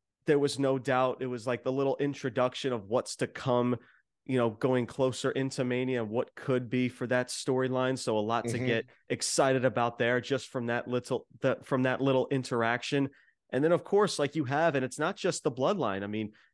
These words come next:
Speaker 1: Dominic and Rey Mysterio putting in tremendous work, um, a-,
Speaker 2: <clears throat>
Speaker 1: as, as well. You know, s-, you know, people like,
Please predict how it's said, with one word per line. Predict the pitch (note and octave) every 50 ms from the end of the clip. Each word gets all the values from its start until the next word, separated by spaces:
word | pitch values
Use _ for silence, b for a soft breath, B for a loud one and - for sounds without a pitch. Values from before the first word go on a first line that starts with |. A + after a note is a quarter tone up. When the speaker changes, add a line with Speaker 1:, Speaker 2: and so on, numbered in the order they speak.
| b -
Speaker 1:
Dominic | - B2+ D3 F#3+ A3 G#3 F#3+ - -
and | E3+ D#3
Rey | D3 D#3 E3+
Mysterio | F3 D3+ - - - C#3+ C#3+ F3 G#3 G3 C#3+ -
putting | - C#3+ B2 A#2 A2+
in | A2+ G#2+
tremendous | G#2 - - A2+ G#2+ G#2+ G#2 G2+ G2 F#2+ - -
work, | A2 G#2 F#2 F2+ - - - B B B B B B B B B -
um, | B2 B2 A#2+ A#2 A#2 A2+ A2+ -
a-, | -
Speaker 2:
<clears throat> | - - C3+
Speaker 1:
as, | C3+ C3 B2 - - -
as | C3 A2 G#2+
well. | G2+ C3 D3 F3+ F3 C3 G#2 F#2 G#2
You | A#2+
know, | A#2 A#2 A2+
s-, | A2 - - -
you | - C3
know, | A#2+ A#2
people | - - D#3 D3+ - D3
like, | C#3 C#3 C3+ C3 - -